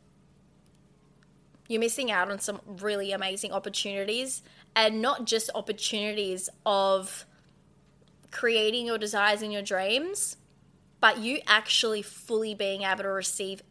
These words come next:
every single moment of it. Because there is no point in creating more goals,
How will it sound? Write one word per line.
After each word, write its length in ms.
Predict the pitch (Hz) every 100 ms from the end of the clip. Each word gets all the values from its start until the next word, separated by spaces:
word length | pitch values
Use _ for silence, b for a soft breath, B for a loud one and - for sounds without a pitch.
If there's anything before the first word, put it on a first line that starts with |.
| _
every 260 | 220 220 214
single 320 | - 202 190
moment 280 | 185 185 185
of 160 | 185
it. 140 | 196 - _ - B B
Because 260 | - 254 233
there 200 | 247 233
is 140 | 214
no 500 | 214 214 226 240 294 285
point 680 | - - 262 202 190 - - B B B
in 160 | 247 226
creating 640 | - 247 226 202 214 247
more 220 | 262 277
goals, 520 | 247 214 180 208 -